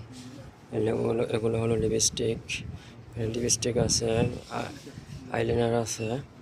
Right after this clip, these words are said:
আহ, এই যে দেখতে পাচ্ছেন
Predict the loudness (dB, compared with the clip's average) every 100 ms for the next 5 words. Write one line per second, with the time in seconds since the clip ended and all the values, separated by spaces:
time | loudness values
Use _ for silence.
0 | -16 -16 -16 -18 -18 -16 -16 -18 -20 -20
1 | -20 -20 -20 -20 -20 -20 -20 -20 -20 -20
2 | -18 -16 -14 -10 -8 -8 -8 -12 -20 -20
3 | -20 -12 -6 -4 -2 -2 -2 -6 -16 -18
4 | -18 -16 -16 -18 -20 -20 -20 -20 -18 -16
5 | -14 -8 -6 -4 -6 -6 -6 -8 -10 -12
6 | -12 -14 -14 -14 -12 -12 -12 -14 -14 -16
7 | -16 -8 0 0 2 2 2 -2 -2 -2
8 | 0 0 0 -2